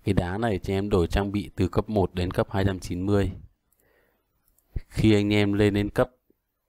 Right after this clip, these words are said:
ba trăm hai mươi á, thì anh em sẽ mua đá ở đây. Cái này lên cấp ba trăm hai mươi nó mới hiện lên để cho anh em mua nhé. Cái đá để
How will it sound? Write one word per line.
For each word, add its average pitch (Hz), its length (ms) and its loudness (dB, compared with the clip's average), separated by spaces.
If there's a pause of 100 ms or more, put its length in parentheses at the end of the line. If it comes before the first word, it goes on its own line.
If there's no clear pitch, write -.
(560)
ba 101 220 0
trăm 104 200 -2
hai 104 180 -4
mươi 104 300 0
á, 110 80 -8 (360)
thì 95 140 -4
anh 92 160 -2
em 98 180 0
sẽ 98 280 -4
mua 101 300 2
đá 98 720 0
ở 95 120 -6
đây. 95 240 2 (1040)
Cái 110 80 -2
này 107 140 4
lên 98 180 2
cấp 127 160 0
ba 110 180 0
trăm 107 180 -4
hai 101 160 -2
mươi 104 160 0
nó 98 80 0
mới 107 140 0
hiện 104 160 -2
lên 98 180 0
để 92 80 -4
cho - 120 0
anh 98 100 -6
em 98 160 -6
mua 101 200 -2
nhé. 107 180 -6 (1300)
Cái 98 120 0
đá 90 240 2
để 107 120 -2